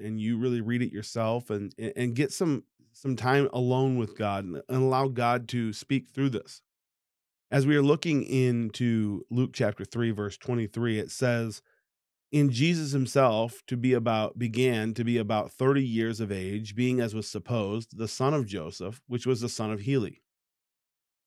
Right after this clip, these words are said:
There is seventy-six names listed in this, this long list of lineage. It starts off with the son of Joseph, the son of Heli.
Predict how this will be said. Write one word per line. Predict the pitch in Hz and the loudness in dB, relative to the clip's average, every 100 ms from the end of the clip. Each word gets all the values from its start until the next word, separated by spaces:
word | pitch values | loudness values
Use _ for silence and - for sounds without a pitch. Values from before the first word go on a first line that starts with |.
| _ _ _ _ _ _ _ _ _ _ _ _ _ _ | _ _ _ _ _ _ _ _ _ _ _ _ _ _
There | 131 151 160 | 4 6 6
is | 156 135 | 4 0
seventy-six | - 170 202 175 - 147 139 - | 4 4 4 0 0 -2 -2 -2
names | 120 123 110 107 107 | 2 2 2 0 -2
listed | 113 123 - 101 98 | 0 0 -2 -8 -6
in | 73 107 110 | -4 -2 0
this, | 107 - - _ _ | -2 -6 -16 _ _
this | 110 107 110 | -8 -8 -6
long | 117 117 113 | -4 -2 -2
list | 113 117 113 - | 0 -2 -4 -4
of | 101 98 - _ | -6 -6 -14 _
lineage. | 113 123 107 90 - - _ _ _ _ _ | -4 -2 -2 -6 -14 -20 _ _ _ _ _
It | 113 | -10
starts | - 131 131 127 | 0 2 2 2
off | 120 120 113 | 2 2 -2
with | 104 | -8
the | |
son | - 123 | -4 -2
of | 123 | -2
Joseph, | 101 110 110 - 113 104 | -2 -2 -2 -4 -4 -4
the | 90 | -10
son | - 117 | -8 -4
of | 117 98 | -4 -4
Heli. | 117 117 113 104 | -2 0 0 -2